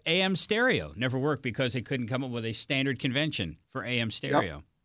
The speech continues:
Speaker 1: But that's, that's
Speaker 2: And,
Speaker 1: pretty interesting.
Speaker 2: but it was strictly because of Lou Ottens. He was the guy that made that happen. He was a,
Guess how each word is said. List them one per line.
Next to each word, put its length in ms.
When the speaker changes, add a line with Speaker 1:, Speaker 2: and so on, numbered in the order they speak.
Speaker 1:
But 160
that's, 240
that's 180
Speaker 2:
And, 120
Speaker 1:
pretty 140
interesting. 240
Speaker 2:
but 60
it 100
was 200
strictly 480
because 340
of 120
Lou 220
Ottens. 460
He 160
was 220
the 100
guy 220
that 180
made 240
that 200
happen. 480
He 160
was 260
a, 240